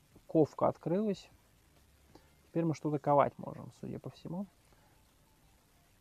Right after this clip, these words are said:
Непонятно пока что, но с этим мы будем позже разбираться.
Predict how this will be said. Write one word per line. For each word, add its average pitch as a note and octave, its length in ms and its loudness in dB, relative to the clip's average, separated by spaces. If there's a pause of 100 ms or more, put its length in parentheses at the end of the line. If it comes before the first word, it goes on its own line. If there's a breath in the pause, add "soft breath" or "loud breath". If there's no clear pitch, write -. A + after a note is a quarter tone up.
(160)
Непонятно C3 600 -2
пока C3 220 -6
что, A3 300 -4
но D3+ 400 -2
с - 100 -10
этим C3+ 180 -6
мы C3 140 -4
будем C3+ 200 -4
позже A#2+ 300 0
разбираться. E3+ 520 -2